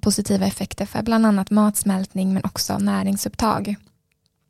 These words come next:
Och det är även rikt på A-vitamin, D-vitamin och E-vitamin och smörsyra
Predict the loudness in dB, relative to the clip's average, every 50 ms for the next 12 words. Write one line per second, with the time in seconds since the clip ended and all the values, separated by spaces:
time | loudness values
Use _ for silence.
0 | -4 0 2 2 4 6 6 6 4 4 4 2 2 2 4 4 4 2 0 -4
1 | -4 -2 0 2 2 2 2 2 0 0 0 2 4 4 4 4 4 4 4 2
2 | 2 0 -2 -4 -6 -4 -4 -2 -2 -2 0 0 0 0 0 -2 -4 -4 -2 0
3 | 0 0 0 0 -2 -4 -6 -8 -10 -10 -14 -16 -10 -6 -4 0 2 4 4 6
4 | 6 4 4 2 0 0 2 2 2 2 2